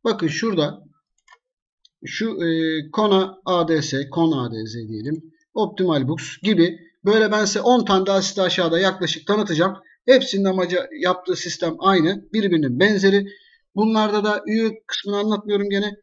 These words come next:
Üye olduktan sonra Earn Money kısmında Viv et bilmem ne diyor işte. Oraya basıyorsunuz.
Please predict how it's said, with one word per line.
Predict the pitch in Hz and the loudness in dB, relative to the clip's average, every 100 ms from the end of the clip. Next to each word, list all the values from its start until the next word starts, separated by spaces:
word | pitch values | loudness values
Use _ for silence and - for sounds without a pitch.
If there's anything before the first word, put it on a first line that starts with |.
| _ _ | _ _
Üye | 220 | 2
olduktan | 220 208 202 196 208 | 4 4 0 0 -2
sonra | 202 196 180 190 196 _ _ _ _ - | 0 0 2 0 -6 _ _ _ _ -4
Earn | 220 208 | -2 0
Money | 196 190 190 | 2 2 2
kısmında | 190 190 185 180 180 180 - | -2 -4 -2 0 -2 -4 -6
Viv | 202 214 202 - - | -6 -4 -8 -14 -6
et | 190 190 - - _ _ 190 | -6 -8 -18 -20 _ _ -8
bilmem | 180 170 165 | -6 -4 -2
ne | 170 | 0
diyor | 151 | 0
işte. | 131 147 | -2 -4
Oraya | 175 170 170 | -2 0 0
basıyorsunuz. | 175 185 - 160 185 - | -2 -2 -2 -4 -4 -10